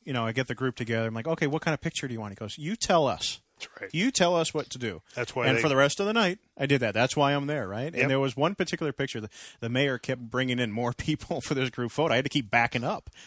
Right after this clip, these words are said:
Speaker 1: You know, and the flag was only so, it was the size of the wall. But, uh, <laughs> you know, I had to keep backing up. And I told everybody, I was, I said, "Okay, this is gonna be like that, th-, your sports team photo in high school,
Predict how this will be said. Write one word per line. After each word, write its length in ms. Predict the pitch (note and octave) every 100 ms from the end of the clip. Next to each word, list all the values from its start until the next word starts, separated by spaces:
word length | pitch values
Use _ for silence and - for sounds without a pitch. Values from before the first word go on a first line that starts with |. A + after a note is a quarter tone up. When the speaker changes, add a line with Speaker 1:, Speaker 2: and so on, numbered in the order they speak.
| - - - -
Speaker 1:
You 80 |
know, 140 | G#2+ B2+
and 80 | B2+
the 40 |
flag 280 | - C#3 G3
was 120 | D3
only 160 | C3 A2+
so, 100 | A#2+
it 60 | A#2+
was 120 | A#2+
the 100 | A#2+
size 280 | A#2 D#3+ D3
of 40 | B2
the 60 |
wall. 420 | A#2 F3+ F#3 A2+ - - - - - -
But, 180 | B2
uh, 80 | B2 C3 - - -
<laughs> 360 | - G3 G#3
you 140 | D3 C3+
know, 80 | A#2
I 60 |
had 80 | C3+
to 60 | C#3+
keep 180 | C3+ C3
backing 320 | B2 B2 C#3
up. 220 | F3 - - - - -
And 100 | C#3
I 60 | B2
told 260 | - F3+ D3+
everybody, 360 | B2+ A#2 A2+ A#2
I 40 |
was, 180 | B2 -
I 100 | - E3
said, 180 | C3
"Okay, 260 | D#3 E3+ C#3
this 160 | E3 G#3
is 80 |
gonna 200 | F#3 F#3
be 160 | D#3+ D#3+
like 260 | D3 C3+ -
that, 220 | B2 B2
th-, 240 | A#2+ B2+ -
your 220 | C#3 A#2
sports 440 | - - D3+ -
team 420 | - D3 C#3 B2+ B2
photo 340 | - B2+ G#2+
in 80 | G#2+
high 160 | G#2 A2
school, 340 | - G2 E2+